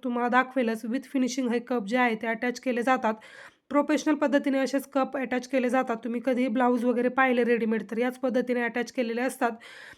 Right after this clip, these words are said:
दोन ते तीन पद्धती आहेत अटॅच करण्याच्या, तुम्हाला जी सोयीस्कर वाटेल, ती तुम्ही फॉलो करू शकता. पण ही पद्धत जी आहे, ती एकदम सोपी आहे आणि अगदी सोप्या भाषेमध्ये मी तुम्हाला सांगण्याचा प्रयत्न करते, म्हणजे तुमच्या व्यवस्थित लक्षात येईल.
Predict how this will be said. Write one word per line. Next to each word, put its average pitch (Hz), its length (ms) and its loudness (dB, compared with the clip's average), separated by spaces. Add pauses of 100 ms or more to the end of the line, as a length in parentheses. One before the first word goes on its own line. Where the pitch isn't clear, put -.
(140)
दोन 285 280 6
ते 320 60 2
तीन 311 280 4
पद्धती 277 360 2
आहेत 254 280 4
अटॅच 254 300 -2
करण्याच्या, 247 520 -2
तुम्हाला 240 240 -4
जी 247 200 0
सोयीस्कर 262 420 0
वाटेल, 233 360 -2
ती 254 40 -4
तुम्ही 240 280 -2
फॉलो 240 300 0
करू 247 220 -2
शकता. 254 320 -2
पण 226 180 -2
ही 214 120 0
पद्धत 254 420 0
जी 247 80 2
आहे, 240 220 4
ती 226 120 -2
एकदम 240 300 2
सोपी 285 400 2
आहे 269 300 6 (400)
आणि 277 160 4
अगदी 277 240 4
सोप्या 277 320 4
भाषेमध्ये 247 500 4
मी 240 140 0
तुम्हाला 240 260 0
सांगण्याचा 233 440 0
प्रयत्न 247 380 2
करते, 247 280 0
म्हणजे 226 260 -2
तुमच्या 233 220 -2
व्यवस्थित 226 400 0
लक्षात 262 380 -2
येईल. 208 140 -2